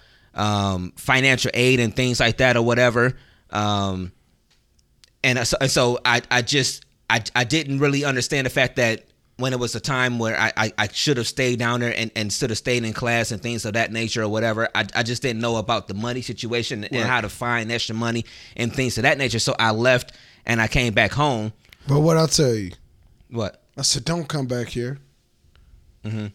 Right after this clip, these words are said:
Speaker 3: I told you that.
Speaker 1: Yeah.
Speaker 3: You know what I'm saying? And it wasn't saying nothing, no,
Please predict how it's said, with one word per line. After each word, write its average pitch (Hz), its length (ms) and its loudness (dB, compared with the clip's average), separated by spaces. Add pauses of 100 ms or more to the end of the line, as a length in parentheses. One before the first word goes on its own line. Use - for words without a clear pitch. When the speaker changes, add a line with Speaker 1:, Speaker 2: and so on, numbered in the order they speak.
(200)
Speaker 3:
I 170 80 -2
told 220 340 0
you 190 60 0
that. 151 280 0
Speaker 1:
Yeah. 127 240 2 (240)
Speaker 3:
You 160 120 -6
know 180 60 0
what 190 40 2
I'm 175 60 0
saying? 196 420 2
And 190 380 2 (180)
it 202 200 4
wasn't 190 260 4
saying 170 300 0
nothing, 147 420 -6
no, 156 320 -2